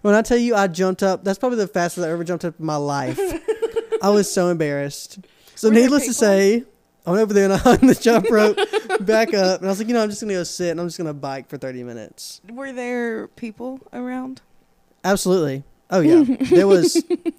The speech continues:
Speaker 1: two moms over there in the corner just box jumping away, talking about their kids. Um, there was a guy beside me. You know those people at the gym, it's like they have their headphones in and they're just, like, vibing, like,
Speaker 2: Yeah.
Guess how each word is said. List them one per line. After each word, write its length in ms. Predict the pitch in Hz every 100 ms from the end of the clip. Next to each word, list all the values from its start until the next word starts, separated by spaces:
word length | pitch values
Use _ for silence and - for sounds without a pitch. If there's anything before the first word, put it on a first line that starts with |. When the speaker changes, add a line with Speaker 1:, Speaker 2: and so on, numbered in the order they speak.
| 349 - -
Speaker 1:
two 220 | - 247 233
moms 320 | 214 214 196
over 100 | 202
there 80 | 208
in 60 |
the 80 | 202
corner 300 | 208 202 202
just 280 | 175 160 165
box 280 | 170 170 -
jumping 220 | 185 185
away, 340 | 170 165 160 160
talking 220 | 165 160
about 180 | 170 160
their 100 | 156
kids. 680 | - 156 151 151 156 - - _ - _ _
Um, 220 | 160 160
there 80 | 175
was 120 | 156
a 40 | 165
guy 160 | 160
beside 360 | 160 165 165 156
me. 200 | 156 156
You 60 | 185
know 80 | 220
those 80 | 214
people 160 | 190
at 60 | 170
the 60 | 156
gym, 440 | 151 160 160 160 - _ -
it's 180 | 160 160
like 220 | 147 139
they 100 | 156
have 160 | 160
their 80 | 156
headphones 460 | 143 139 160 160 156
in 200 | 175 180
and 220 | 147 139
they're 140 | 147 156
just, 220 | 170 -
like, 180 | 123 139 135
vibing, 420 | 139 131 123 123
like, 220 | 131 139
Speaker 2:
Yeah. 340 | 202 170 78